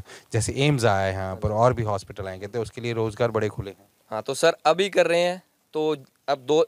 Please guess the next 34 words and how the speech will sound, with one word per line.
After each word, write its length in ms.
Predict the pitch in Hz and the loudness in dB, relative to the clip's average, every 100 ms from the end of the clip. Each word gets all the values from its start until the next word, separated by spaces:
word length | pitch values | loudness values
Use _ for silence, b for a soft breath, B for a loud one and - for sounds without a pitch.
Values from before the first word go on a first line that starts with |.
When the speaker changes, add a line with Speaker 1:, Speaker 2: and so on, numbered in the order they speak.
| 139 | 0
Speaker 2:
दो 200 | 131 165 | 0 0
साल 240 | 175 170 | 4 2
से 100 | 156 | 2
मैं 100 | 160 | -4
फ्री 220 | 156 139 131 | -4 -4 -2
बैठा 260 | 107 107 | -4 -4
हूँ, 120 | 101 - - - | -14 -16 -20 -6
ना 200 | 120 135 | 0 0
जॉब 340 | 117 127 127 | 2 0 2
है 160 | 135 135 _ 117 | 0 -2 _ -8
ना 100 | 117 | -6
कुछ 280 | 113 104 | -6 -10
है। 80 | 120 - b b 127 | -12 -12 b b -4
तो 60 | |
ये 120 | 139 | 0
वादे 260 | 139 139 156 | 4 4 4
तो 100 | 160 | 0
बहुत 220 | 151 147 | 0 -2
कर 160 | 151 139 | -2 -2
देते 280 | 135 123 139 | -2 -2 -6
हैं 120 | 131 | -6
कि 100 | 139 | -6
हाँ 280 | 135 131 127 | -2 0 -2
हम 180 | 131 120 - | -4 -8 -4
आपको 280 | 131 - 139 | -4 -2 -4
ये 180 | 131 127 | -2 -2
करवाएंगे, 380 | 127 123 123 | 0 0 0
वो 120 | 127 120 | -2 0
करवाएंगे। 360 | 123 120 123 | 0 -2 -2
जो 160 | 127 151 | 0 0
इनके 280 | 151 156 165 - | 0 0 -2 0
अपने 280 | 139 175 180 | -2 2 2
आदमी 360 | 151 143 135 | 2 0 -6
हैं 100 | 110 | -8